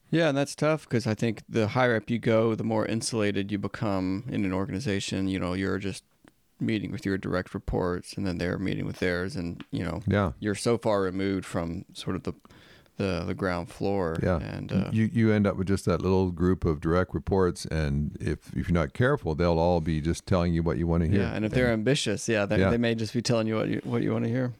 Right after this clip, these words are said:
Speaker 2: Uh, and, and kind of a similar thing is also just be talking to customers and clients, uh, parishioners. Uh, you know, sometimes, again, what happens is there'll be these epic fails where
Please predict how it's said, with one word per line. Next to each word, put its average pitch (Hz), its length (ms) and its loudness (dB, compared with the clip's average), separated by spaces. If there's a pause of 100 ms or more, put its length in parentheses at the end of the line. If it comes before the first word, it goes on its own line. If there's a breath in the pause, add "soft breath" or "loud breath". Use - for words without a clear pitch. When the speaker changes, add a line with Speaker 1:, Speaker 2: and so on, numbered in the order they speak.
Speaker 2:
Uh, 85 460 4
and, 120 180 2
and 139 220 0
kind 202 180 2
of 104 180 2
a - 40 -10
similar 196 300 4
thing 95 260 4
is 101 380 2 (360)
also 127 260 2
just 123 160 -4
be 127 100 0
talking 123 400 2
to - 80 -2
customers 87 720 0
and 85 80 0
clients, - 720 -2 (140)
uh, 67 440 -2 (380)
parishioners. 87 920 0
Uh, 65 320 -2 (400 loud breath)
you 101 100 2
know, 92 120 4
sometimes, 117 440 0
again, 95 220 0
what 87 140 0
happens 82 420 0
is 76 300 0
there'll 85 160 0
be 87 100 0
these 80 300 -2
epic 101 380 0
fails 85 480 2
where 73 420 2